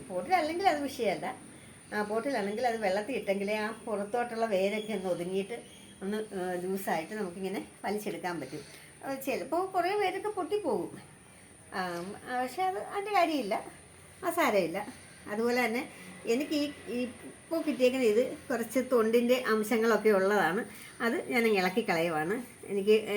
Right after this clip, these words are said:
എനിക്ക് പൊതുവേ തൊണ്ടിനകത്ത് ഈ, ആ, ചെടി വളർത്തുന്നതിനോട് താല്പര്യമില്ല. പൊതുവേ എനിക്ക് ഒച്ചിൻ്റെ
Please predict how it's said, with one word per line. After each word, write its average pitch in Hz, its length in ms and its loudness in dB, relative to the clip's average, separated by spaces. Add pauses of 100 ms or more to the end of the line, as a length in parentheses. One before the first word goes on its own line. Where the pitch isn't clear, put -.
എനിക്ക് 233 280 0
പൊതുവേ 202 260 6 (440)
തൊണ്ടിനകത്ത് 214 580 4 (560)
ഈ, - 20 6 (440)
ആ, - 20 0 (960)
ചെടി 202 220 2 (460)
വളർത്തുന്നതിനോട് 208 720 4
താല്പര്യമില്ല. 185 560 2 (460)
പൊതുവേ 190 280 4 (140)
എനിക്ക് 180 220 -4 (260)
ഒച്ചിൻ്റെ 196 440 -2